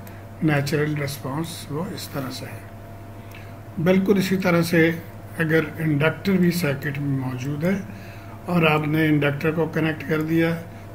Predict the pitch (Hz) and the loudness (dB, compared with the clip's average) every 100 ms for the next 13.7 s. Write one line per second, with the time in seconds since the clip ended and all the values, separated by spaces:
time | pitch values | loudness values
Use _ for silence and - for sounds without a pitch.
0 | - 151 151 180 190 160 - 156 143 147 | -2 2 4 2 0 -4 -2 0 2 0
1 | 170 - - - - 147 147 143 160 139 | -2 -10 -14 -14 -8 -4 -2 -2 2 4
2 | 151 151 151 160 147 151 147 139 - 139 | 4 6 6 6 4 2 -2 -4 -4 -4
3 | 151 160 - 175 180 170 143 143 151 - | -4 -2 0 2 2 0 -2 -2 -4 -6
4 | - - - - - 175 175 196 196 190 | -12 -14 -14 -14 -2 2 4 4 4 4
5 | 165 170 160 151 139 147 139 139 160 214 | 2 2 0 2 0 0 0 0 -2 -2
6 | - - - - - - 160 165 165 147 | -6 -12 -14 -14 -12 -2 6 8 8 4
7 | 139 151 160 - 165 175 180 214 247 - | 4 4 2 0 2 2 0 0 -2 -8
8 | - - - - 190 190 190 208 175 170 | -14 -14 -12 0 4 4 6 6 6 6
9 | 151 - - 156 151 156 - 151 147 151 | 2 -2 -2 0 0 -2 -6 -6 -4 -4
10 | - 143 143 - 139 131 151 147 165 - | -2 0 -2 -4 -6 -4 -2 0 0 -4
11 | - - - - - 165 151 147 190 - | -10 -14 -16 -10 4 8 8 6 2 0
12 | - 180 196 156 147 151 - 151 127 123 | -4 -4 -2 0 0 0 2 0 0 -4
13 | 120 - 117 110 - - | -8 -8 -10 -10 -12 -14